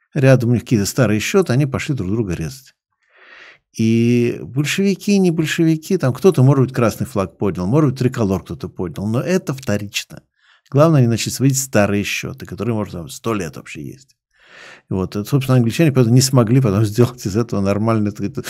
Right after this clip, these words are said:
они хотели это обличить, э, красный террор, но это не получилось, потому что получился террор вообще.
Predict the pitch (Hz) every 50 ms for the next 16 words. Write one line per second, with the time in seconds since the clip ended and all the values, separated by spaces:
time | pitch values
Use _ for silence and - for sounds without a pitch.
0 | - - - 107 147 - - 170 170 160 151 175 165 170 165 143 131 127 127 123
1 | 117 127 135 131 - 120 104 - - - - - - - - - - 135 123 104
2 | - - 113 104 - 175 196 196 151 117 123 123 - - 113 131 131 131 131 123
3 | 117 113 104 - - - - 90 - - - - 92 104 110 104 - _ - 98
4 | 104 - 131 131 - - 113 110 117 113 101 101 107 113 - - - 151